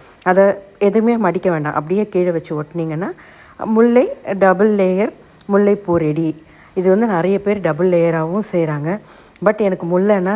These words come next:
சிங்கிள் லேயரா தான் இருக்கணுன்றதுனால நான் சிங்கிள் லேயரா தான் எல்லாமே பண்ணியிருக்கேன். ஏன்னா பார்க்கறதுக்கு சிங்கிள் லேயர் கொஞ்சம் நேரம் ஆகும், நிறைய பூ பிடிக்கும். அப்படி பிடிச்சாலும் பார்க்கறதுக்கு இது ரொம்பவே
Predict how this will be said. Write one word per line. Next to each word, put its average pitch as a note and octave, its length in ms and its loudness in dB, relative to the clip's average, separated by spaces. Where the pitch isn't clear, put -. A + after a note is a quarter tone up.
சிங்கிள் F#3+ 360 -2
லேயரா E3+ 300 0
தான் F#3 160 -2
இருக்கணுன்றதுனால D#3+ 800 -6
நான் A3+ 200 2
சிங்கிள் A3 340 0
லேயரா E3+ 340 2
தான் F3+ 200 -2
எல்லாமே E3 300 -2
பண்ணியிருக்கேன். D#3 480 -6
ஏன்னா G3 120 2
பார்க்கறதுக்கு G3+ 540 -2
சிங்கிள் F#3+ 260 -2
லேயர் G3 220 2
கொஞ்சம் D#3+ 320 -6
நேரம் F3 340 0
ஆகும், F3+ 260 -2
நிறைய G#3 220 2
பூ A3 80 2
பிடிக்கும். D#3 320 -4
அப்படி D3+ 160 -4
பிடிச்சாலும் F#3 480 -2
பார்க்கறதுக்கு G3+ 480 -6
இது D#3+ 120 -4
ரொம்பவே F3+ 300 0